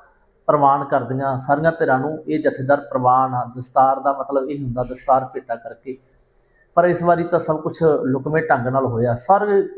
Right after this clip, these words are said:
ਮਰਜ਼ਾਦਾ ਦੀਆਂ, ਸਿਧਾਂਤ ਦੀਆਂ ਧੱਜੀਆਂ ਉਡਾਈਆਂ ਗਈਆਂ।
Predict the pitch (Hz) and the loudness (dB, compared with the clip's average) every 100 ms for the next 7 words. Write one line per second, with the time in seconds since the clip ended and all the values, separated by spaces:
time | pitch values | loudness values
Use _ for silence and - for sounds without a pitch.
0 | - _ _ - 143 131 143 139 151 156 | -20 _ _ -2 0 4 2 4 2 0
1 | 151 151 147 151 135 131 117 131 143 139 | -2 -2 -4 -2 2 2 0 -4 -4 0
2 | 151 117 131 147 139 123 113 113 107 110 | -2 0 -4 -2 0 0 0 -4 -8 -14